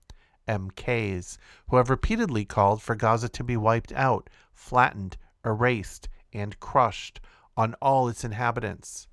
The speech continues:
Parliamentarians have publicly deplored anyone feeling sorry for the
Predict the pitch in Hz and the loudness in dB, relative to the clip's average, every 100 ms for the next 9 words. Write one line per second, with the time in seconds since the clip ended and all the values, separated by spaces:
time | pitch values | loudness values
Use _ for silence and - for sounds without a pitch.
0 | _ _ - - _ - 107 104 98 95 | _ _ -20 -20 _ -4 -2 -2 -6 -4
1 | 120 113 117 - - - 131 135 - 123 | 0 0 0 -4 2 4 4 2 -2 -4
2 | 110 117 - 117 110 - 131 156 143 104 | -2 -2 2 2 0 -6 -4 -2 0 -2
3 | 98 - 110 110 101 - 117 117 113 117 | -2 -6 -4 -6 -4 2 4 4 0 -4
4 | 110 | -4